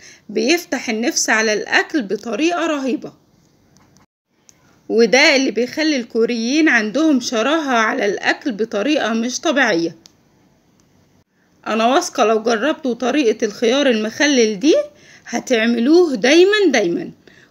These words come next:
وهتستخدموه كمان في كل أكلاتكم، مش الأكلات اللي بتحتاج مخلل فقط. أتمنى وصفة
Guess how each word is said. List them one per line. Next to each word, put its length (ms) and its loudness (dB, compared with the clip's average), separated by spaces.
وهتستخدموه 1200 0
كمان 520 0
في 140 -8
كل 300 0
أكلاتكم، 760 0
مش 200 2
الأكلات 560 -2
اللي 180 -2
بتحتاج 600 -4
مخلل 500 -2
فقط. 340 -10
أتمنى 440 0
وصفة 360 -2